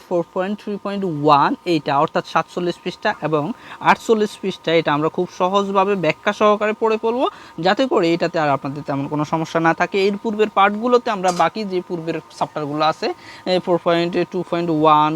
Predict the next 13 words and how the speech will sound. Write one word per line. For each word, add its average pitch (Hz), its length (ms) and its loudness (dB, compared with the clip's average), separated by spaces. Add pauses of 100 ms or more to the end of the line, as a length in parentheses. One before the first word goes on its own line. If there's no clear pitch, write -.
ফোর 156 140 -6 (100)
পয়েন্ট 156 300 -4 (920)
থ্রি 156 120 -6 (100)
পয়েন্ট, 156 200 -4 (100)
এ, 151 40 2 (160)
টু 165 60 -4 (100)
পয়েন্ট 151 240 0 (140)
থ্রি, 156 140 0 (180)
এগুলো 190 260 -2
সব 233 180 6
আমরা 190 200 -2
সমাধান 180 280 -4
করছি। 196 200 -6